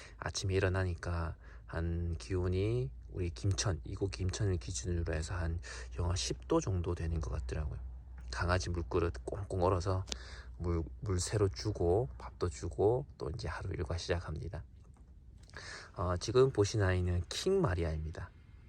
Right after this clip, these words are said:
굉장히 고급스럽게 금발현이 되어 있는 아이인데 수영 굉장히 예쁘고 그리고 이 아이 복륜금 굉장히 또렷하게 잘 들어가 있는 킹 마리아.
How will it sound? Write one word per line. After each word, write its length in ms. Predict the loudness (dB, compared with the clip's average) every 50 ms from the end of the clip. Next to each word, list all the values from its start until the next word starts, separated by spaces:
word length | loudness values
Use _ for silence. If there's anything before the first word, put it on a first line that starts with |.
| -20 -8
굉장히 300 | -4 -2 0 0 0 -2
고급스럽게 800 | 2 4 4 6 6 4 2 2 0 0 0 0 -2 -4 -6 -6
금발현이 520 | -2 -2 0 2 2 2 2 2 0 -2 -2
되어 160 | -2 -2 -2
있는 320 | 0 0 0 0 0 0 -2 -4 -10 -14 -14 -14 -8
아이인데 500 | -4 -2 -2 0 0 0 0 0 0 0 -2 -6 -12 -16 -14 -8
수영 360 | -6 -4 0 2 4 4 4
굉장히 460 | 2 2 0 -2 0 0 0 0 0 -2
예쁘고 640 | -4 -6 -6 -8 -4 0 2 4 6 4 4 2 -2 -10 -16 -18 -16 -12
그리고 380 | -10 -6 -6 -6 -4 -4 -4 -2
이 60 | -2
아이 140 | -2 -2 -2 -4 -2
복륜금 500 | 0 2 2 4 4 2 2 0 -2 -6 -8 -12 -8
굉장히 320 | -6 -4 -4 -2 -2 -4 -4 -6
또렷하게 540 | -10 -10 -8 -6 -6 -6 -4 -4 -4 -2 -2
잘 200 | -2 -2 -2 -2
들어가 280 | -2 -4 -4 -4 -4
있는 180 | -4 -4 -6 -6
킹 240 | -6 -6 -4 -2 -2
마리아. 340 | -2 -4 -4 -6 -10 -12